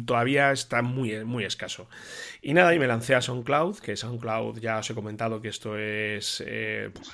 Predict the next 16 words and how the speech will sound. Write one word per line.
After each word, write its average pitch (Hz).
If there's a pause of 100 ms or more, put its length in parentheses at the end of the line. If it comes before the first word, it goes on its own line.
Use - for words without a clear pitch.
(140)
es -
impresionante 95
lo 95
que 110
hay 107
ahí 98
de 90
música. 92
Y 98
hay 120
gente 151
por 110
ahí 117
que 131
tiene 120
temas 131